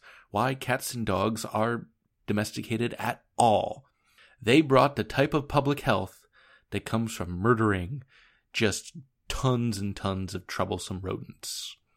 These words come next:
Now, this would be a good time to say that a lot of what we know about the two dogs comes from newspapers at the time,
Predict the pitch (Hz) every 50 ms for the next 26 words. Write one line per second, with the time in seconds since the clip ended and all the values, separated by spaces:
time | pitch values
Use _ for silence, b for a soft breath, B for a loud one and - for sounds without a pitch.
0 | b b b b b b b b b b b b 127 127 123 120 120 117 - -
1 | _ _ _ _ _ - 135 165 165 - 196 156 120 135 135 123 110 113 110 104
2 | - 98 98 98 98 90 - - - 101 92 87 85 85 85 85 b b b b
3 | b b b b 110 107 107 - - 117 107 107 110 113 127 139 - - 120 113
4 | 104 110 107 - 110 101 95 92 95 95 92 90 - - 95 90 107 104 110 -
5 | 117 107 - - 107 101 101 95 90 90 90 92 92 - - - - - 101 95
6 | 95 95 - - 95 95 101 123 139 139 135 - - 95 - - 95 90 92 90
7 | - 95 - - 95 90 87 90 87 101 104